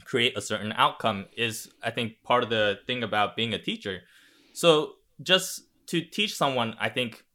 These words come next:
you start to analyze, you know, like, if I want, like, a kid to just, like,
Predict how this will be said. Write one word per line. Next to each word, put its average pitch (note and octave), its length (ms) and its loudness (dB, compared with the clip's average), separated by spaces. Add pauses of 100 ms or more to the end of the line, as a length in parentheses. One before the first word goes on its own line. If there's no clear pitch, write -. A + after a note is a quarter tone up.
(680)
you B2+ 120 -6
start C3+ 280 4
to A#2+ 140 -2
analyze, A#2 600 2 (200)
you A2+ 100 -4
know, G#2 140 2
like, F#2+ 160 0 (460)
if - 120 -6
I C3+ 140 8
want, A2 520 -2
like, B2 200 0
a A2+ 60 -2
kid A#2+ 380 -2
to B2 80 -4
just, G#2+ 220 -6
like, G2+ 240 0